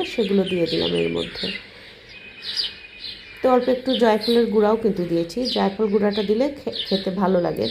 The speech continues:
টেস্ট খুব ভালো আসে। তো মাংসে যে সব মশলা দেওয়া হয় আর কি, সবই এখানে দিতে হবে।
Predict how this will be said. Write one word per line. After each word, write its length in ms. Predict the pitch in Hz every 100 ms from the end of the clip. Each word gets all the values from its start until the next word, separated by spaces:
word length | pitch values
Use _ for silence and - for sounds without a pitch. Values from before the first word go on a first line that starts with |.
| -
টেস্ট 240 | 202 - - -
খুব 140 | 208 175
ভালো 180 | 185 165
আসে। 300 | 156 156 240 285 - - - - - - - - - - - - -
তো 60 | 220
মাংসে 420 | 233 240 240 294
যে 140 | 254 277 269
সব 220 | - 277 226 220 214
মশলা 280 | 214 208 247
দেওয়া 240 | 233 240 254
হয় 160 | 247 202
আর 120 | 170 -
কি, 80 | 302 339 -
সবই 220 | 208 214 202
এখানে 240 | 202 196
দিতে 240 | 196 185 196
হবে। 260 | 190 175